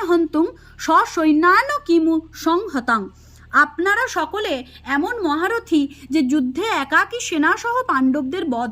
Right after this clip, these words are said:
করতে সক্ষম। তাহলে সকলে মিলে যে ওদের সংহার অবশ্যই করতে পারবেন, তাতে আর কোনো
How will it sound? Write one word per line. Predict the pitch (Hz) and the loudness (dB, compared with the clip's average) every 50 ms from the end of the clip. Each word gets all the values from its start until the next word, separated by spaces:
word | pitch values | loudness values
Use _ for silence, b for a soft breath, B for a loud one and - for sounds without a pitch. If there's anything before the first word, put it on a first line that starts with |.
| - - | -8 -6
করতে | 302 302 285 302 381 | -6 -6 -6 -6 -10
সক্ষম। | 381 - 262 - - - - 262 226 202 208 B B B B B B | -8 -8 -10 -10 -10 -8 -6 -6 -6 -6 -8 B B B B B B
তাহলে | - 320 311 - 427 480 480 330 262 247 B B B B | 2 2 2 4 2 0 0 -2 -2 -4 B B B B
সকলে | - - 330 311 311 - 403 440 494 | -4 -2 -2 -2 0 0 -2 -2 -2
মিলে | 508 494 494 494 508 494 494 | -2 -4 -4 -4 -4 -2 0
যে | 508 494 | -2 -2
ওদের | 440 349 302 381 440 440 | 0 -2 -4 -4 -4 -6
সংহার | - - 285 247 254 254 240 - 381 440 453 | -6 -4 -4 -2 -2 -2 0 0 0 0 0
অবশ্যই | 311 247 254 262 - - 349 415 523 B B B B B | -2 -4 -6 -6 -6 -6 -6 -6 -6 B B B B B
করতে | - 349 330 - 285 254 | -4 -4 -2 -2 -2 -2
পারবেন, | 254 240 226 220 196 214 196 196 b b b - | 0 0 -2 -2 -2 -6 -8 -8 b b b -2
তাতে | - 269 269 262 - 370 | 0 0 0 0 0 0
আর | 370 392 | 0 0
কোনো | 392 381 320 294 302 | 0 0 0 0 0